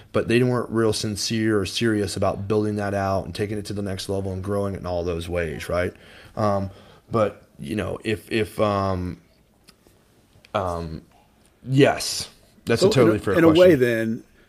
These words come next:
Speaker 2: would, would, would it be fair to say that that sort of ability to have, uh, well, almost like another company that's like a, a partner in a sense of your club, in a, in some
Speaker 1: Huge.
Speaker 2: ways we could look at it that way.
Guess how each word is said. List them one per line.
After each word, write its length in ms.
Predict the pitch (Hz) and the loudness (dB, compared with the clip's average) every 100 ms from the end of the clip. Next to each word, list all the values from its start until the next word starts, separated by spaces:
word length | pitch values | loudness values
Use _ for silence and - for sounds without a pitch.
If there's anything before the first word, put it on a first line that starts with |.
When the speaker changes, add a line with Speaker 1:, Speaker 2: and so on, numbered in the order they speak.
| _ _ | _ _
Speaker 2:
would, 180 | 131 139 160 | 2 2 4
would, 340 | 143 139 151 | 4 4 2
would 120 | 143 | 4
it 20 | |
be 100 | 135 131 | 4 4
fair 300 | 151 143 139 | 6 8 8
to 100 | 123 | 4
say 540 | - 127 120 113 104 - - - _ | 2 2 2 0 -4 -10 -20 -20 _
that 220 | - 127 | -2 0
that 200 | 131 139 | 2 2
sort 220 | - 143 131 | 2 4 4
of 100 | 123 | 4
ability 580 | 113 135 143 135 127 | 4 6 8 6 4
to 160 | 110 120 | 0 -4
have, 560 | 104 123 120 117 107 - - | -2 -2 0 -2 -6 -12 -14
uh, 320 | - - - - | -14 -14 -16 -6
well, 160 | - 175 | 0 2
almost 360 | 180 202 180 | 2 2 2
like 120 | 151 | 2
another 260 | 139 143 139 | 4 4 4
company 320 | - 147 131 | 2 0 2
that's 220 | 117 113 | 0 0
like 160 | 131 120 | 0 -2
a, 100 | 110 | -4
a 420 | 98 - 120 - | -6 -10 -8 -8
partner 440 | - 143 165 127 110 | -4 2 2 2 -2
in 100 | 107 | -4
a 60 | |
sense 260 | - 117 110 | -4 -4 -6
of 100 | 104 | -8
your 120 | 104 | -8
club, 340 | - 107 101 | -6 -6 -4
in 80 | 107 | -4
a, 120 | 107 | -6
in 160 | 120 120 | -6 -4
some 180 | - 190 | -2 -2
Speaker 1:
Huge. 160 | 120 | 0
Speaker 2:
ways 240 | 107 107 104 | -2 -2 -6
we 60 | |
could 100 | 120 | -6
look 100 | 110 | -4
at 40 | 110 | -4
it 60 | |
that 120 | 110 107 | -4 -6
way. 140 | 104 | -8